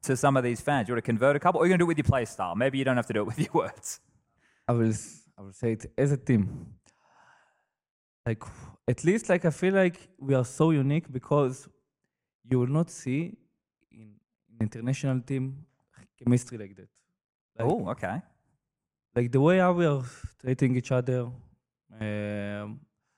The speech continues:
Speaker 2: like, even, like, there is, I need to say, hu-, huge shout out to our coach. We call it Bossman, but it's so, like, he has insane impact on our play style about, like,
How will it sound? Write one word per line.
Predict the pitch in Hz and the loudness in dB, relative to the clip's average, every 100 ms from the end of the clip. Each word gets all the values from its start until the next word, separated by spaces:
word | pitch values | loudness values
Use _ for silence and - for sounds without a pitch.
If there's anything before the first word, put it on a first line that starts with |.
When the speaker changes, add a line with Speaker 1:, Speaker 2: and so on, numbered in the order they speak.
| _ _ _ | _ _ _
Speaker 2:
like, | 117 110 - | -4 -4 -4
even, | 147 151 127 120 | -2 0 -2 -2
like, | 117 110 | -2 -4
there | 120 120 | -6 -4
is, | 117 107 - - _ _ _ | -4 -8 -16 -20 _ _ _
I | 98 | -20
need | 127 | -20
to | 127 | -10
say, | - 117 120 - - | -4 -4 -4 -12 -6
hu-, | 117 131 127 - | 0 0 0 -8
huge | 139 147 120 | -2 -2 -2
shout | - 131 123 | -2 0 0
out | 127 113 - | -2 -6 -4
to | 117 | 0
our | 113 113 110 | 2 2 -2
coach. | - 117 113 - - _ _ _ _ _ _ _ _ _ | 0 2 2 -4 -20 _ _ _ _ _ _ _ _ _
We | |
call | 107 110 | 2 2
it | 101 | 4
Bossman, | 110 - 107 | 0 0 -2
but | 101 98 - - | 0 -2 -6 -14
it's | 110 | -8
so, | - 113 120 - _ _ | 0 2 2 -2 _ _
like, | - 104 - | -12 -12 -12
he | 120 135 | -2 4
has | 196 196 - | 4 4 -2
insane | 190 185 - - 208 202 202 202 185 - | -2 -2 -2 -8 0 2 2 0 -6 -8
impact | 185 185 165 165 - - - _ | -6 -6 -4 -6 -6 -16 -20 _
on | 127 139 | -10 -6
our | 135 139 131 | -2 -2 -4
play | 131 131 127 | 0 2 2
style | - 123 120 113 | -2 -2 0 -2
about, | 104 113 110 113 | -2 -2 -2 -4
like, | 107 107 - | -6 -8 -12